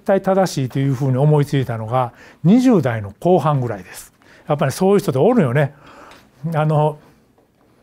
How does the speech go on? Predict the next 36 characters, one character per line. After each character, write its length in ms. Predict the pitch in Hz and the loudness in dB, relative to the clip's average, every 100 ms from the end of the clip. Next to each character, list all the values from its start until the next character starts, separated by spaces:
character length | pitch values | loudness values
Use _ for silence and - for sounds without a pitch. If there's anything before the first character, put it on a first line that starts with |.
| - | -8
時 220 | - 220 | -6 0
々 160 | 285 285 156 | 2 2 2
お 60 | 135 | 0
る 100 | 92 | -2
ね。 160 | 110 - _ - | -12 -14 _ -6
百、 260 | 214 214 - - | -4 -4 -10 -8
各 260 | 254 277 175 | -6 -2 -2
学 240 | 185 196 | 0 2
問 220 | 170 180 | 2 4
分 160 | 165 165 | 4 2
野 120 | 127 | 2
に 240 | 123 127 - - | 0 -4 -8 -14
百 300 | - 262 254 | -8 0 4
年 180 | 247 240 | 4 4
に 80 | |
一 60 | 208 | 4
人 220 | 247 226 | 2 2
ぐ 80 | 220 | 2
ら 80 | 156 | 2
い 40 | |
出 120 | 120 135 | 2 2
る 80 | |
ぐ 80 | 143 | 2
ら 100 | 139 | 0
い 40 | 120 | 0
の 60 | |
偉 160 | 127 147 | 0 0
さ 140 | 135 | -2
の 100 | 123 | -4
人 140 | - 139 | -2 -2
っ 20 | |
て 80 | 135 | 0
い 40 | |
う 20 | |
の 60 | 127 | 0
は 160 | 110 | -2